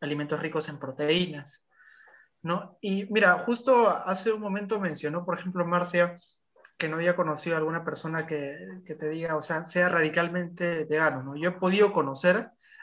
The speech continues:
a personas que en su intento han fallado,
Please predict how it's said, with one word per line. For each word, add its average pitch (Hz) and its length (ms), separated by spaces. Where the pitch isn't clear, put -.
a 143 140
personas 180 580
que 160 140
en 156 140
su 160 240
intento 190 760
han 175 240
fallado, 143 640